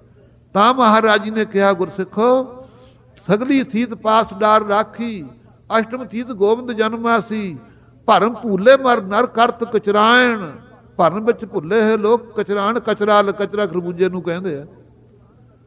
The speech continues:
"ਜਨਮ ਮਰਨ ਤੇ ਰਹਿਤ ਨਰਾਇਣ,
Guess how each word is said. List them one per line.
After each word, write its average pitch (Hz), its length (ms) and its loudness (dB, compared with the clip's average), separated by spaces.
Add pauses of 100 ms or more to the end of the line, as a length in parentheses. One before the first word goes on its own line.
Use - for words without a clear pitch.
(680)
"ਜਨਮ 269 380 2
ਮਰਨ 254 240 4
ਤੇ 247 260 6
ਰਹਿਤ 226 340 4
ਨਰਾਇਣ, 226 580 0